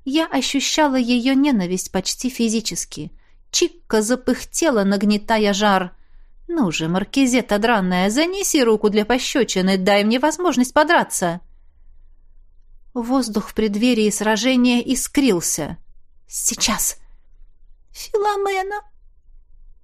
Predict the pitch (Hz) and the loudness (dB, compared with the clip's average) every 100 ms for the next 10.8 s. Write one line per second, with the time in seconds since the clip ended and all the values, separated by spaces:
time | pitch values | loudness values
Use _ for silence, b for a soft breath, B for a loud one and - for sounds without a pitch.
0 | - 208 220 233 226 226 226 214 208 208 | -12 -4 0 2 2 2 2 2 2 0
1 | 240 233 208 214 226 214 220 240 277 294 | 0 -2 -2 -2 0 0 2 2 2 2
2 | 294 285 262 233 - 196 - - 175 175 | 2 0 2 2 -2 -4 -4 -6 -8 -8
3 | - - - - 403 392 392 320 - 294 | -12 -18 -18 -6 -2 0 -2 -2 -6 -10
4 | b b b b - - 440 - 427 370 | b b b b -20 -8 -6 -2 0 0
5 | 311 294 320 320 302 320 - 381 - - | 0 -2 0 0 -2 -4 -6 -8 -10 -20
6 | - - - - _ - _ - - - | -20 -20 -20 -20 _ -20 _ -20 -20 -20
7 | - - _ - - - _ - 240 262 | -20 -20 _ -20 -20 -20 _ -6 2 2
8 | 285 269 269 277 302 277 254 254 247 226 | 2 2 2 4 2 2 2 2 0 0
9 | 262 285 294 269 262 262 262 - 247 220 | 0 2 4 4 4 2 -2 -2 -2 0
10 | 233 220 220 214 180 - 165 180 | -2 2 2 2 -2 -6 -12 -14